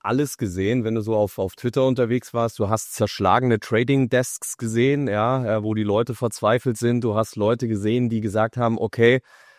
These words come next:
äh, fuck it, äh, ich hab Haus und Hof verloren, äh, es ist vorbei, es ist over.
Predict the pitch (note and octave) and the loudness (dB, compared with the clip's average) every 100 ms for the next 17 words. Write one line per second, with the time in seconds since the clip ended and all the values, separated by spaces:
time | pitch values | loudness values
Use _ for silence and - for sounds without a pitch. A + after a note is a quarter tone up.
0 | _ - A2+ A#2 A#2 A2+ - - C3+ C3 | _ 0 4 6 4 0 -8 -8 -2 0
1 | D3+ D3 - - A#2 A2+ A2 A2 A#2 A#2 | 2 0 -2 -2 2 2 2 0 -4 2
2 | B2 B2+ B2 A#2 C#3+ D3+ C#3 C3+ D3 D3+ | 2 2 2 2 2 2 4 4 2 0
3 | A2 A#2 A#2+ A2+ C#3 - A#2+ G#2 B2+ C3 | 0 0 0 -2 -6 -2 0 2 2 0
4 | A#2 A2 - A#2 C#3 D3 D#3 D#3+ | -2 -6 0 2 2 0 -2 -4